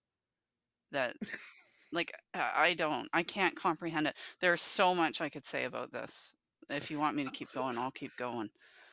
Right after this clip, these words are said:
Speaker 2: Unless you're giving me a biodegradable juice box, don't give me any liquid. <laughs> I'm just
Speaker 1: Right.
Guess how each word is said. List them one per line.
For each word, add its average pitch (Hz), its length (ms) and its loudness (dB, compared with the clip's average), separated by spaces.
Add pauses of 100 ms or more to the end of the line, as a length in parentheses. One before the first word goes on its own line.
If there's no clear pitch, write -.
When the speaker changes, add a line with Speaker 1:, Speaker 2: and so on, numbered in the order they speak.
(100)
Speaker 2:
Unless 185 340 0
you're 226 120 0
giving 190 300 0
me 165 140 -2
a 139 120 0
biodegradable 160 1000 0
juice 139 240 -6
box, 120 500 -4
don't 151 480 -2
give 139 240 0
me 135 220 -4
any 131 380 -4
liquid. 135 380 4 (360)
<laughs> 330 360 10
I'm - 120 8
just 311 260 6
Speaker 1:
Right. 175 680 4